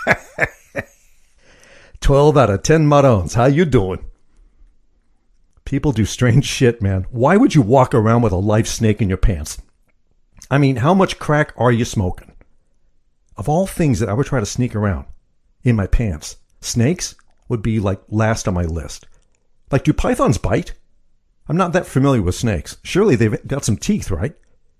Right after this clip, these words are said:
Would you want to run the risk of having a snake bite you in the balls if it suddenly felt scared or threatened? Good Lord. People have gone batshit.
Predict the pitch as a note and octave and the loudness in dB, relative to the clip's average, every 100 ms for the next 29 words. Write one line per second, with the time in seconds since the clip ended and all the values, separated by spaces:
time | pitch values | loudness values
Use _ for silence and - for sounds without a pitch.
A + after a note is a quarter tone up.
0 | _ _ _ D3 D3 A#3+ A#3+ F3 G2 D#3 | _ _ _ -4 -2 -2 0 0 2 0
1 | A2 E2 E2+ - - - _ _ _ _ | 0 -2 -6 -8 -14 -20 _ _ _ _
2 | - G2+ C#3 B2 F#2 - A2+ A2+ - A2 | -6 -2 0 0 -2 -2 -2 0 -2 -2
3 | - B2 G2 D#2+ F2 G#2 - - - F2+ | 0 0 0 -2 -2 -2 -6 -16 -8 -6
4 | - - B2 B2+ - G2+ - - G#2 A2+ | -4 -2 0 0 -2 -4 -8 -2 0 0
5 | F#2+ - F#2 F2+ G#2 - - _ _ _ | -2 -4 -4 -4 -6 -10 -14 _ _ _
6 | _ - D3+ A#3+ G2 F2+ F#2+ D2 - _ | _ -16 -8 -6 -2 -2 -2 -4 -12 _
7 | _ _ _ _ - G3+ - F2+ F#2+ F2 | _ _ _ _ -12 -8 -6 -4 -4 -2
8 | G#2 F#2+ - - F#2 | -2 -4 -4 -6 -8